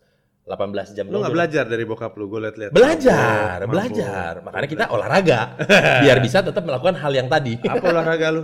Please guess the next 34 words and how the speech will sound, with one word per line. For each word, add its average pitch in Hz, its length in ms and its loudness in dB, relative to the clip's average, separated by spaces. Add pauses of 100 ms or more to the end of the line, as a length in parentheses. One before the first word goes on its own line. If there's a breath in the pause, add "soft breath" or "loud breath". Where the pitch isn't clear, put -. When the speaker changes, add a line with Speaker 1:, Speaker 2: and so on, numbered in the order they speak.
(140)
Speaker 1:
<laughs> - 0 - (100)
Ya 113 120 -10
banyak 247 260 -2
lah, 247 160 0
nge-gym 139 240 -6
apa 165 160 -4
segala 151 240 -2
macam 175 220 -2
kita 156 180 -6
tingkatkan 151 600 -8
Speaker 2:
Oh, 101 100 -14 (320)
Speaker 1:
gitu. 101 160 -6
Speaker 2:
soalnya 104 400 -10
bedebah 107 400 -14
udah 104 320 -8 (220)
nggak 101 160 -18
pernah 101 180 -16
disamperin. 101 400 -12
Speaker 1:
Enggak. 80 160 -8
Speaker 2:
Ini 80 140 -8
sebenarnya 143 300 -10
bedebah 123 340 -12
nih, 120 120 -12
Bos. 107 120 -10
Speaker 1:
Ah, 302 580 -6
Speaker 2:
Iya. 117 240 -6
Speaker 1:
iya 90 260 -4
sih, - 220 -16
cuman 104 220 -2
Speaker 2:
Oke, 104 100 0 (480 loud breath)
jadi 165 240 2 (380)
tadi 175 240 0
lu 269 140 0
cerita, 190 360 0